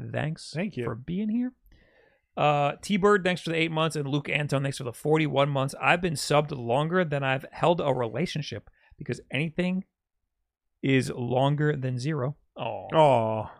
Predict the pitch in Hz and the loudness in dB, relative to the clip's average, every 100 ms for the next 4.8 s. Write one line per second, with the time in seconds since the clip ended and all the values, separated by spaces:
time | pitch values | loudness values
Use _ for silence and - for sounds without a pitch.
0 | _ 120 104 104 - - - 156 - _ | _ -6 -4 -6 -8 -12 -12 -14 -20 _
1 | _ _ _ _ _ _ _ _ _ _ | _ _ _ _ _ _ _ _ _ _
2 | _ _ _ _ _ _ _ 214 202 151 | _ _ _ _ _ _ _ 6 8 8
3 | 233 196 262 294 220 208 - 202 220 233 | 6 8 6 4 4 2 4 6 6 6
4 | 226 208 175 175 190 180 170 156 | 6 6 6 8 8 10 8 4